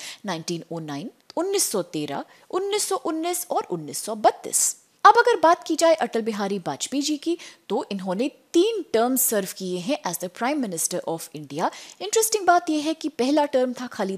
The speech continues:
तेरह दिन का in नाइनटीन नाइंटी सिक्स, दूसरा टर्म था तेरह महीनों का in नाइनटीन नाइंटी एट, and finally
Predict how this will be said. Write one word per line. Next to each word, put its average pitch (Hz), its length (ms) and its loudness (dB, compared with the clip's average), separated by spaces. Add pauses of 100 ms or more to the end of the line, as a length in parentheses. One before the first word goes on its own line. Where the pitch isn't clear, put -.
(140)
तेरह 269 300 0
दिन 156 220 -8
का 156 220 -4 (100)
in 208 60 -6
नाइनटीन 196 420 -4
नाइंटी 151 320 -10
सिक्स, - 400 -4 (380)
दूसरा 440 300 4
टर्म 370 380 2
था 370 60 0
तेरह 403 300 0
महीनों 359 480 0
का 254 180 -2
in 240 120 -4
नाइनटीन 202 400 -6
नाइंटी 170 340 -8
एट, 135 200 -6 (480)
and 403 180 4
finally 175 580 0